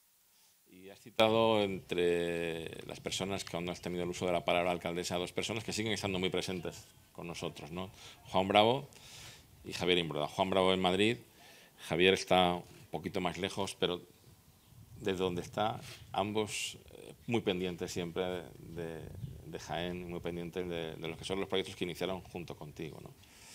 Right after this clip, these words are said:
Y especialmente, pues siempre un recuerdo especial, muy cariñoso,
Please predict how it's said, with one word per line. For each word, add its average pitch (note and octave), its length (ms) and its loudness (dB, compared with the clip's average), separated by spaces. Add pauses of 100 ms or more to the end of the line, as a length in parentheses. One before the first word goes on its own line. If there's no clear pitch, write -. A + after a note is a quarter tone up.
(580)
Y F2 460 0
especialmente, G2 640 -2
pues F2+ 160 -2
siempre F#2+ 220 -2
un F#2+ 120 0
recuerdo F#2 480 0
especial, F#2 720 0
muy F2+ 140 -2
cariñoso, F2+ 720 -2